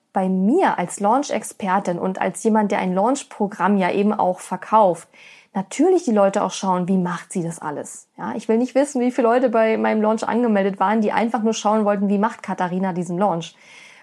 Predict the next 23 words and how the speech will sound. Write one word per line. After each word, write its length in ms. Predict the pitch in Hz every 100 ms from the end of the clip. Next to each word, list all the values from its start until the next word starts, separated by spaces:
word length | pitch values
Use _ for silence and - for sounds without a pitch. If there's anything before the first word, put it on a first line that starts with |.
| -
Ähm, 280 | 185 185 185
das 280 | 202 196 196
ist 200 | 254 -
ja 100 | 208
an, 140 | 202
an 180 | - 220
und 80 | 240
für 140 | 233
sich 220 | 208 233
auch 120 | 208 202
okay, 280 | 196 247
solange 340 | 254 196 240 240
<laughs> 0 |
noch 200 | 220 -
Leute 280 | - 269 302
dabei 380 | - - 285
sind, 300 | 294 - 269
die 120 | 269 -
auch 160 | 233
wirklich 300 | 220 226 269
das 160 | 208 214
Programm 400 | 202 196 285 349
buchen. 380 | 226 208 226